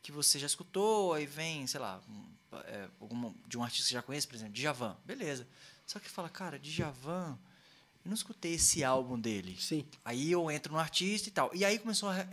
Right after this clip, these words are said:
Speaker 1: realmente aparecer muita coisa nova que eu nunca escutei na vida. Aí eu vou escutando. Aí meu, meu ritual é o seguinte: eu escuto a Descoberta da Semana.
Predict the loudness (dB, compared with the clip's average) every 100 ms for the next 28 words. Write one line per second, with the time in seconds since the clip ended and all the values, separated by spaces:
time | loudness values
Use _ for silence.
0 | -4 0 2 0 0 0 2 0 0 4
1 | 4 4 0 0 0 0 -2 -4 -4 -2
2 | -2 -2 -2 -2 -2 -4 -6 -10 -20 -20
3 | -20 -8 -2 0 2 0 0 0 2 2
4 | -2 -4 0 4 6 4 2 -6 0 0
5 | 2 2 2 0 -10 -20 _ -18 -4 4
6 | 4 4 0 -2 0 2 2 2 -2 -4
7 | -8 -12 _ -6 2 2 2 0 -2 2
8 | 0 0 -4 -4 -6